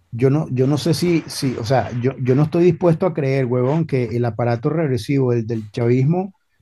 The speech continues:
no ha, de-, no se ha desarrollado desde el dos mil catorce pa' acá.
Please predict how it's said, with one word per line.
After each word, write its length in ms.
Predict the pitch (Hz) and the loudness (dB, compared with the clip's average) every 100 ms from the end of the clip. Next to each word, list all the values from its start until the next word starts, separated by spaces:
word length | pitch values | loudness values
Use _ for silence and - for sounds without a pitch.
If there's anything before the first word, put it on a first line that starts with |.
| - | -4
no 340 | 131 139 147 | 0 0 2
ha, 260 | 156 165 170 | 2 0 -2
de-, 280 | 135 120 151 | -6 -6 -2
no 140 | 139 | 0
se 180 | 139 160 | 0 2
ha 60 | 165 | 4
desarrollado 960 | 165 160 147 127 120 120 127 143 220 208 | 4 2 -2 0 0 2 2 0 -2 -4
desde 340 | 131 127 127 | -2 0 0
el 100 | 123 | 0
dos 140 | 123 | 0
mil 200 | 120 135 | 0 0
catorce 500 | 123 143 151 139 - | -2 -4 -2 -2 -4
pa' 140 | 147 139 | -4 -6
acá. 200 | - | -8